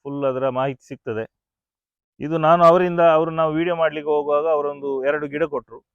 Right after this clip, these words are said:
ಅದರಲ್ಲಿ ಒಂದು ಗಿಡವನ್ನು ನಾನು ಇಲ್ಲಿ ತಂದು ನೆಟ್ಟಿದ್ದು. ಈಗ ನೆಟ್ಟು ಒಂದೂವರೆ ವರ್ಷ ಆಗಿದೆ ಅಷ್ಟೇ. ಕಳೆದ ವರ್ಷದ ಸಹ ಒಂದು ಎರಡು ಆಗಿತ್ತು, ಅದು ಹಾಳಾಗಿ ಹೋಗಿದೆ. ಆದರೆ ಈ ವರ್ಷ ನೋಡಿ, ಒಂದು ಏಳರಿಂದ ಎಂಟು ಆಗಿದೆ. ಅದು ಗಿಡ ನೋಡಿ, ಇಷ್ಟೇ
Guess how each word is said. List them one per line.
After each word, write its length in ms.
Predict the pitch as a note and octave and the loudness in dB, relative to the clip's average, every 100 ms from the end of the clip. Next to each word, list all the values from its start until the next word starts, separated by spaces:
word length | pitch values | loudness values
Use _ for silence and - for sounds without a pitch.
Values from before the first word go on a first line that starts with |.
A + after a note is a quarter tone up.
| _ _ _ _ _ C3 | _ _ _ _ _ -10
ಅದರಲ್ಲಿ 260 | D3 D3+ | -6 -2
ಒಂದು 220 | D3 D3 | -2 -2
ಗಿಡವನ್ನು 460 | D3 D#3 D3+ C#3+ C#3 | -2 2 2 2 -2
ನಾನು 260 | C3+ C3+ C3+ | -4 -4 -4
ಇಲ್ಲಿ 180 | C3 | -4
ತಂದು 240 | B2+ C#3 C#3+ | -4 -6 -6
ನೆಟ್ಟಿದ್ದು. 460 | C#3 C3 B2+ A2 C3 _ _ _ _ _ C3+ | -8 -10 -14 -18 -20 _ _ _ _ _ -12
ಈಗ 100 | D3 | -8
ನೆಟ್ಟು 300 | D#3+ E3 F#3 | -8 -4 -2
ಒಂದೂವರೆ 300 | G3 G#3+ G3 | 2 4 4
ವರ್ಷ 220 | E3+ F#3+ | 2 -2
ಆಗಿದೆ 240 | E3+ C#3+ | -2 -2
ಅಷ್ಟೇ. 260 | B2+ - G#2+ _ | -4 -6 -16 _
ಕಳೆದ 220 | - E3 | -2 0
ವರ್ಷದ 360 | G3 F#3 - F3+ | 2 0 -2 -8
ಸಹ 200 | - G#3+ | -2 0
ಒಂದು 300 | F#3+ F#3 F3 | 0 -2 -2
ಎರಡು 200 | E3+ E3+ | 0 2
ಆಗಿತ್ತು, 340 | E3 D#3 C#3+ | 2 0 -6
ಅದು 180 | D#3 F3 | -6 -2
ಹಾಳಾಗಿ 360 | D#3 D3+ D3+ C3+ | 0 2 0 0
ಹೋಗಿದೆ. 300 | A#2 A2+ B2+ | -4 -4 -4
ಆದರೆ 280 | C#3 D3+ D3+ | -2 -2 -2
ಈ 40 | |
ವರ್ಷ 260 | D#3+ C#3+ D#3 - _ _ _ - | -2 -2 -6 -6 _ _ _ -10
ನೋಡಿ, 200 | C3+ C#3 C3 _ _ - | -4 -4 -6 _ _ -2
ಒಂದು 80 | C#3 | 6
ಏಳರಿಂದ 440 | F3 F#3 F3+ E3+ | 6 6 4 2
ಎಂಟು 240 | E3+ F3+ | 2 4
ಆಗಿದೆ. 280 | D3 A2+ F2+ - _ | 4 2 -4 -16 _
ಅದು 120 | D3 | -6
ಗಿಡ 180 | D#3 F#3 | 0 2
ನೋಡಿ, 280 | G#3 E3 D3+ | 2 2 0
ಇಷ್ಟೇ 280 | D#3 - | 0 4